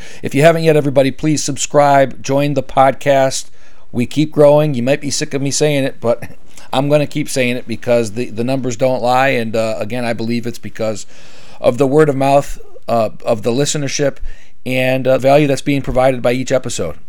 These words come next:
Um, and, uh, we continue to see the downloads coming in. So, uh, really appreciate all you guys. Subscribe, like, comment,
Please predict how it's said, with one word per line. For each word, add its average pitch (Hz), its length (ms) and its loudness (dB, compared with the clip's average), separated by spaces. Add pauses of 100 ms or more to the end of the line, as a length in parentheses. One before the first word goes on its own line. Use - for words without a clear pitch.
(140)
Um, 101 600 -2 (240)
and, 110 320 -4
uh, 104 180 -2
we 113 140 -4
continue 127 400 -4
to 117 80 -2
see 131 220 -2
the 120 280 -2 (420)
downloads 127 520 2
coming 123 320 -2
in. 107 180 -2
So, 113 400 0
uh, 104 120 0
really 135 260 0
appreciate 135 420 -2
all 123 160 4
you 123 120 0
guys. 127 300 2
Subscribe, 135 680 0
like, 120 500 -2
comment, 135 520 -4